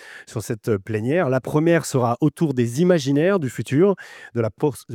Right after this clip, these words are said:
prospective, des récits des sciences et de science-fiction. Et la seconde sera autour de l'engagement scientifique, de la participation citoyenne et le, da-, et de la responsabilité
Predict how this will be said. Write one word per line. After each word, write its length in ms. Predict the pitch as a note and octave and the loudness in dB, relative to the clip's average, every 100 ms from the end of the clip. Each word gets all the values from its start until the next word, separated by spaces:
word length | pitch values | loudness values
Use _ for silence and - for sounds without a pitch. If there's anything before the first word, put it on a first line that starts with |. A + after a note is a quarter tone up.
| G#2+ | -14
prospective, 760 | - G#3 - - - F#3 G#3+ D3+ | -2 -2 -2 -8 -8 -2 -2 0
des 120 | A#2+ | -2
récits 340 | A#2+ A#2+ - | -2 -4 -6
des 100 | A#2+ | -4
sciences 420 | A2 - C#3+ B2+ - | -4 -2 -2 -2 -4
et 80 | G#3+ | -2
de 100 | D3+ | 0
science-fiction. 580 | B2+ B2 - A2+ D3+ E3 - - - - | -2 -6 -8 -8 -8 -8 -14 -20 -20 -4
Et 60 | D3 | -2
la 80 | F3 | 0
seconde 420 | C#3+ D3+ G#3+ C#3 | 0 2 2 0
sera 400 | - - D3 F3 | 0 0 2 2
autour 240 | E3 G3+ F3 | 2 4 4
de 80 | C3+ | 6
l'engagement 500 | F3 F#3+ E3+ D#3+ D3+ | 6 6 2 2 -2
scientifique, 640 | - C3+ C3 - G#3 C3 | -2 -4 -4 -2 -4 0
de 80 | B2 | 0
la 140 | A2 | 0
participation 760 | - F#3+ - D3 E3 C#3+ - C3 | -2 -6 -6 -12 -4 -4 -4 -6
citoyenne 600 | A#2+ A#2 A#2+ D#3+ D#3+ C3 | -4 0 2 2 2 0
et 80 | A#2+ | 0
le, 160 | A#2 G#2+ | 0 0
da-, 360 | A2 G#2 A2 | 0 -2 -2
et 80 | A#2 | 0
de 80 | B2 | 0
la 100 | A2 | 0
responsabilité 960 | C#3+ E3 D3+ C3+ C3 B2 A#2 A2+ F3+ | -2 -4 -6 -4 -2 -2 -4 -2 -4